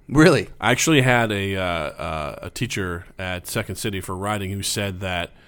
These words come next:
Speaker 2: he spends most of his time thinking of sketches and stuff like that while he's in the shower.
Speaker 1: Interesting. I wonder what
Speaker 2: 'Cause
Speaker 1: that is.
Speaker 2: he always argued that, he goes, "You shouldn't start a sketch until you have a beginning, middle, and end."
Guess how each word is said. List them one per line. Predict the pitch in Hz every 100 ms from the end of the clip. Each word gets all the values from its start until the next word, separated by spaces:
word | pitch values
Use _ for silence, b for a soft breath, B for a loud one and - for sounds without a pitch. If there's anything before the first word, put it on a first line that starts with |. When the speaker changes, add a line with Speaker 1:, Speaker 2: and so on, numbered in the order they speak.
| b b b
Speaker 2:
he | 131
spends | - 131 107
most | 107 107 -
of | 110
his | 104 -
time | 107 98 98
thinking | 95 107 101 101 98 95
of | 92 92 92 90 - b b b b
sketches | - - 107 - 107 107
and |
stuff | 101 113 117
like | 104
that | 110
while | 101 98
he's | 90 92
in |
the | 80
shower. | - 80 62 50 -
Speaker 1:
Interesting. | 139 160 123 - 107
I |
wonder | 160 311
what | 285
Speaker 2:
'Cause | 247
Speaker 1:
that | 214
is. | 247 107 -
Speaker 2:
he | -
always | 170 165 143
argued | 135 131 120 120 107
that, | 107 104 95
he | 104
goes, | 104 92
"You | 110
shouldn't | - 139 104
start | - - 123 107 107
a | -
sketch | - 110 95 -
until | 98 107
you | 101
have | 101
a | 95
beginning, | 95 101 95 95
middle, | 90 85
and | 80
end." | 71 53 -